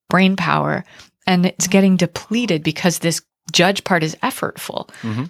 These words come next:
Speaker 1: And so you run out of it. And you can run out of it because you get physically tired, but you can also run out of it because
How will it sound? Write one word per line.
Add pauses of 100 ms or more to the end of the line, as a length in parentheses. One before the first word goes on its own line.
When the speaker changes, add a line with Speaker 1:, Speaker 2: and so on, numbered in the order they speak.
(120)
Speaker 1:
And
so
you
run
out
of
it. (300)
And
you
can
run
out
of
it (260)
because
you
get
physically
tired,
but
you
can
also
run
out
of
it
because